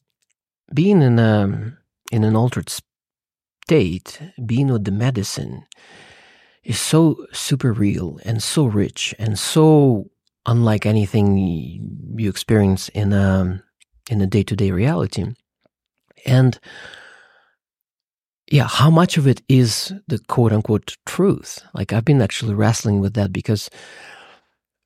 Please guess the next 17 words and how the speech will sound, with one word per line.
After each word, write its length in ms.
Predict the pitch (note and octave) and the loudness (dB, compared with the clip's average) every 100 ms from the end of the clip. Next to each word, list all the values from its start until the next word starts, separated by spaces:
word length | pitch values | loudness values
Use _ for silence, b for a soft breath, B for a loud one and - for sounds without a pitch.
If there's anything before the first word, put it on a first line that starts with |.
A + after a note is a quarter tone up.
| - | -14
<sighs> 40 | B B B B B B B | B B B B B B B
sometimes 760 | - D#3 E3+ G#2 F#2+ F#2+ - - B B B B B B - | 0 2 4 2 0 -4 -8 -18 B B B B B B -20
the 200 | - C3 | -2 0
stories, 1160 | A#2 - - - D#3 D#3+ D#3+ B2+ A#2 - - - _ _ _ - | 0 -4 -10 -2 2 4 4 4 2 -4 -12 -16 _ _ _ -4
or 120 | A#2+ | -2
the 100 | G#2+ | -2
visions 460 | G#2 G3 G#2 E2 - | 2 2 0 -6 -10
rather, 380 | D2 A1+ B2+ - _ _ _ _ B B B B B B | -10 -12 -14 -18 _ _ _ _ B B B B B B
that 240 | - A#2+ A2+ | -6 0 2
are 100 | G#2+ | 2
being 280 | A2 G#2 F#2 | 2 2 0
painted 600 | - C3+ D3 F#2+ D2+ - - B B G3+ B2+ | 0 2 2 0 -6 -10 -20 B B -18 -6
during 320 | A#2+ A2 G#2 | 0 0 0
the, 160 | G2+ G2 | -2 -4
during 360 | A2+ G#2+ F#2+ | -2 0 0
a 80 | F#2 | -2
trip 340 | - D#3+ A2 | -2 0 0